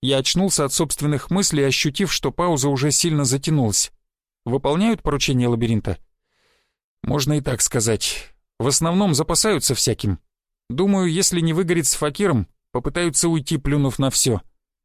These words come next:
Или пойдут штурмовать данжи внутренних порталов. Всяко лучше, чем быть сожранным системой. И знаешь, как по мне, это действительно лучше.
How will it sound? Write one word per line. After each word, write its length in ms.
Или 140
пойдут 360
штурмовать 540
данжи 320
внутренних 520
порталов. 640
Всяко 300
лучше, 320
чем 200
быть 140
сожранным 540
системой. 640
И 80
знаешь, 320
как 200
по 140
мне, 240
это 240
действительно 640
лучше. 400